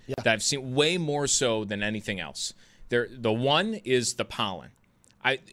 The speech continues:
Speaker 2: it is, I, we talked about this with Aaron Mankowski, and he said the same thing as me. It is everywhere. It's coating my wife's car out in the driveway. It's coating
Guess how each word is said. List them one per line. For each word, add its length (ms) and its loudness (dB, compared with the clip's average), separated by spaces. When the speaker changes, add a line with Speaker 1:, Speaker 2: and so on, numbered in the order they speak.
Speaker 2:
it 240 0
is, 640 2
I, 220 2
we 240 -6
talked 260 -2
about 180 0
this 140 0
with 140 0
Aaron 140 2
Mankowski, 640 -2
and 80 -6
he 320 -4
said 260 0
the 60 -6
same 240 -2
thing 140 -4
as 140 -8
me. 220 -4
It 140 -6
is 180 -4
everywhere. 420 -4
It's 120 -8
coating 640 0
my 140 -2
wife's 340 0
car 300 0
out 100 -2
in 60 -12
the 60 -2
driveway. 420 0
It's 120 -6
coating 440 -2